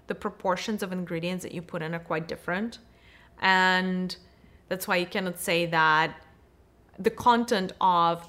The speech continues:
salt is the same as the content of water in the soup, for instance, because obviously there's more water in the soup than there is salt, or at least we'd hope that there is, right? And that is why soup is mostly water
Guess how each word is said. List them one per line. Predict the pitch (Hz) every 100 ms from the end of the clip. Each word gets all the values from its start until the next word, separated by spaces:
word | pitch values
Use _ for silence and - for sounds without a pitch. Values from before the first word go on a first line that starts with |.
| -
salt | - - 240 165 175 -
is | 190 180
the | 180
same | 208 190
as | 180
the | 180
content | - 180 175 170
of | 165 -
water | 180 165 139 131 -
in | 180 165
the |
soup, | - - 165 -
for | -
instance, | - - - 151
because | 156 165 -
obviously | 202 202 196 180
there's | 175 175
more | 208 196 180
water | 175 170 180
in | 175
the | 165
soup | - 165
than | 165 165
there | -
is |
salt, | - - - - - _ _
or | 190
at | 180
least | 170 -
we'd | -
hope | - 170
that | 165 - -
there | 180 165
is, | - -
right? | 147 180 - - - -
And | -
that | 190
is | 185 208
why | 262
soup | 220 - 349
is | 240
mostly | 196 185 -
water | 202 311 277 - 175